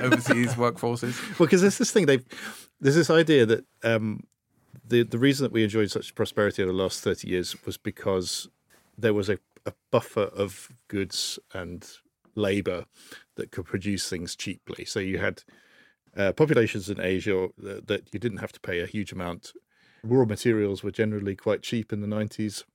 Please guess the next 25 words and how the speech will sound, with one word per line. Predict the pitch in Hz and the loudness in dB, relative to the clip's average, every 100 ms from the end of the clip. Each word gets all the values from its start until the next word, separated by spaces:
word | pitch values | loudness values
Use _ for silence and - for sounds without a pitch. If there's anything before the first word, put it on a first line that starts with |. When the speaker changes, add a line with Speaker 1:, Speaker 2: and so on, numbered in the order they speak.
| 113 | -10
Speaker 2:
after | 104 - | -10 -4
the | 104 | -2
end | 101 | -2
of | |
the | 101 | -2
Cold | - 110 | 2 2
War. | 104 107 - _ _ _ _ _ _ _ - - | 4 0 0 _ _ _ _ _ _ _ -16 -6
And | 107 101 - - _ _ _ _ _ _ _ | -2 -2 -6 -14 _ _ _ _ _ _ _
the | 113 107 107 - | 0 2 -2 -8
supply | - 107 120 | -8 0 0
chains | 110 110 101 - - | 2 -2 -2 -8 -10
have | 107 95 _ | -12 -12 _
developed | - 98 101 98 - - - _ _ _ | -6 -2 0 -2 -8 -16 -16 _ _ _
in | - 107 | -6 -2
order | 101 | -2
to | 90 | -4
take | - 90 | -6 -4
advantage | 95 95 95 - 95 | -4 -4 -4 -8 -10
of | 87 | -8
that. | - - | -12 -8
And, | 107 107 107 _ - - _ - | -4 -4 -6 _ -20 -20 _ -2
uh, | 110 120 | 2 2
what | 131 147 - | 2 0 0
Freight | - 156 143 | 0 0 2
Waves, | 101 90 107 - | -2 -2 -4 -8